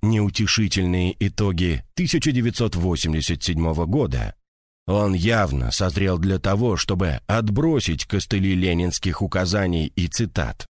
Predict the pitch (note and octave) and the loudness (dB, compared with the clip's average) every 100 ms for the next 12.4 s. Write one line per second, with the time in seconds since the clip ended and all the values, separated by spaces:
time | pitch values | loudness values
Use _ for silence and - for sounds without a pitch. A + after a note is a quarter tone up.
0 | _ _ _ _ _ _ _ _ A2+ C#3 | _ _ _ _ _ _ _ _ 0 2
1 | D3+ F3 E3+ E3 G2 D#2 A#3 D#3 D3 - | 2 2 2 2 2 0 0 0 2 2
2 | E3 D#3 D3 C3+ C3 - C#3 B2+ C#3 C3+ | 2 2 2 2 0 0 -2 0 0 0
3 | - A2 A#2+ A2+ - - C3+ A#2 B2+ A#2 | 0 2 0 0 -4 -2 0 0 0 2
4 | A2 A#2 A#2 - F#3 F3+ C#2 B1 G1+ - | 2 2 0 0 0 0 0 -2 -4 -10
5 | _ F2+ F#2 A2+ F#2+ A2+ - F#2+ D#2 - | _ -2 0 0 0 0 0 0 0 0
6 | B2 G#2 - F2 D#2 - E2 E2+ E2 G2+ | 2 2 0 0 0 0 0 0 0 0
7 | F#2 C2+ A#1+ A1 G1+ _ _ - - F3 | 0 0 -2 -2 -6 _ _ -6 0 2
8 | F3+ F3 C#3 C3+ - C3 A2+ G2+ - G2 | 4 4 2 2 2 2 2 0 0 0
9 | D#2 D2+ C2+ C#2+ F#2+ E2+ - G2+ F#2+ G2+ | 0 0 -2 -2 -2 -2 0 0 0 0
10 | F#2+ F#2 D#2 G#2+ C#3+ - E3 D3 C3+ C3+ | 0 2 2 0 0 0 0 2 0 0
11 | - C3 A2+ A#2 - B2 - G#2 G#2+ F2 | 0 0 0 0 -2 -2 -2 -2 0 0
12 | F3 G2+ C#2 | 0 0 -2